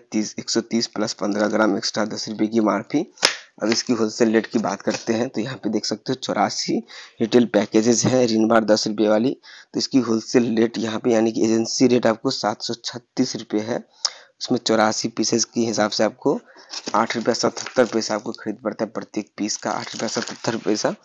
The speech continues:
तो उस हिसाब से नौ रुपये wholesale में बिकता है, तो तेईस पैसा मात्र एक wholesaler को यहाँ पे बचत है। रिटेलर को कितना मिलता होगा आप लोग को जानते होंगे। यहाँ पे बीम बार है दस रुपये वाली, देख सकते हो बहुत ही ग्रीन,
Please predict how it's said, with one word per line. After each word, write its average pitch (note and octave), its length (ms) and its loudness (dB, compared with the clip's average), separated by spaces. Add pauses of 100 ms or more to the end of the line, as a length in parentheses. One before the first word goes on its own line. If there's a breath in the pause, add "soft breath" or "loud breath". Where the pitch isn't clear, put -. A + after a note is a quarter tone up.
(460 loud breath)
तो A#2+ 120 8 (140)
उस - 240 0
हिसाब A2+ 240 2
से B2+ 160 0
नौ A2+ 180 0
रुपये A2+ 200 0
wholesale A2 300 2
में A2+ 140 4
बिकता A2 300 -2
है, C3+ 200 -2 (440 loud breath)
तो B2 100 6 (120)
तेईस B2+ 280 2
पैसा A#2 320 0
मात्र A2 380 -2
एक - 220 -4
wholesaler A2+ 520 -2
को B2 80 -2
यहाँ G#2+ 160 -4
पे A#2 160 -4
बचत G#2 400 -4
है। A#2+ 140 -4 (520 loud breath)
रिटेलर B2+ 380 2
को C3 120 -2
कितना C3 280 -2
मिलता A#2 300 0
होगा A2+ 160 -2
आप A2 120 -6
लोग A#2 140 -2
को A#2+ 80 -2
जानते G#2 400 -8
होंगे। G#2+ 280 -8
यहाँ - 580 -12
पे C3 140 0
बीम A2 380 -4
बार A2+ 200 -2
है A#2+ 160 -4
दस A2 220 -6
रुपये A2+ 220 -8
वाली, G#2 260 -4 (460)
देख - 160 -12
सकते - 300 -10
हो C#3 180 -6 (500 loud breath)
बहुत - 340 -6
ही A#2+ 60 -2
ग्रीन, G#2+ 380 -4